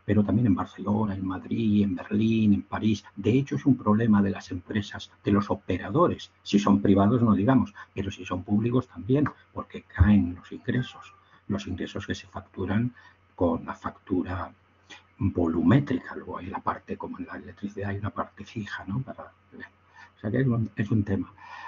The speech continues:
Hay, mm, bueno, mm, pero no solo por reducción de pérdidas, ¿eh? No solo en el, en el abastecimiento bruto, que también ha intervenido ahí la reducción de pérdidas, sino en el,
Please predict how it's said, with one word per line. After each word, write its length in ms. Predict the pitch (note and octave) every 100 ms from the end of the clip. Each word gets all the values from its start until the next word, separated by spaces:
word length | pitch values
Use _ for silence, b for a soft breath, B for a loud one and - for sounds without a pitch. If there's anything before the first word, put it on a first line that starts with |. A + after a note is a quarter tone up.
| -
Hay, 600 | A2+ B2 C3+ A#2+ A2+ G#2+ B2+
mm, 600 | B2 - - C#3+ - C3
bueno, 240 | D3 D3+
mm, 420 | - A#2 A2 B2
pero 180 | G#2 G#2+
no 100 | F3
solo 240 | - F3+ C#3+
por 340 | B2 C3+ G#2
reducción 400 | A2 G2+ G2+ A#2
de 80 | F#2
pérdidas, 580 | D3 D3+ F#2+ E2 - A#2+
¿eh? 160 | D#3 C#3
No 120 | G2+
solo 320 | G2 F#2 G2
en 160 | F2+ F2+
el, 300 | F2+ F2 E2+ G2+ - G#2 G#2
en 140 | G#2 F2+
el 100 | F2+
abastecimiento 640 | - - G2+ G2 F#2+ F2+
bruto, 400 | F2+ E3 - - _ -
que 80 |
también 280 | - G#2 G2+
ha 20 |
intervenido 640 | F2+ G2 F2 F#2 F#2 A#2 -
ahí 260 | G2+ A2+ - b b
la 140 | G2 G2+
reducción 500 | - - - G2 F#2+
de 100 | G2+
pérdidas, 500 | C3+ B2+ F#2+ - - b b
sino 460 | - C3+ E3 F#3+ -
en 280 | G#2+ G#2 G2+
el, 200 | G2+